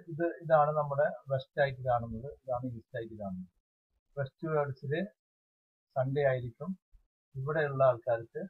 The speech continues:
Monday ആയിരിക്കും, Monday പത്ത് മണിയായിരിക്കും. ഓക്കെ, ഇതാണ് ഈ ഒരു international date ലൈനിന്റെ പ്രത്യേകത. നോക്കാം, നമുക്കൊരു,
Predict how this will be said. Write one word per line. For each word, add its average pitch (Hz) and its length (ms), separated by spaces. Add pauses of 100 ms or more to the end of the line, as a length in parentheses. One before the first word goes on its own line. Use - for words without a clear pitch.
(220)
Monday 120 360
ആയിരിക്കും, 104 260 (100)
Monday 123 300
പത്ത് - 240
മണിയായിരിക്കും. 98 400 (580)
ഓക്കെ, 196 180 (500)
ഇതാണ് 185 320 (340)
ഈ - 20 (380)
ഒരു 147 160 (800)
international 170 560
date 127 260
ലൈനിന്റെ 120 340 (540)
പ്രത്യേകത. - 420 (460)
നോക്കാം, 160 380
നമുക്കൊരു, 165 360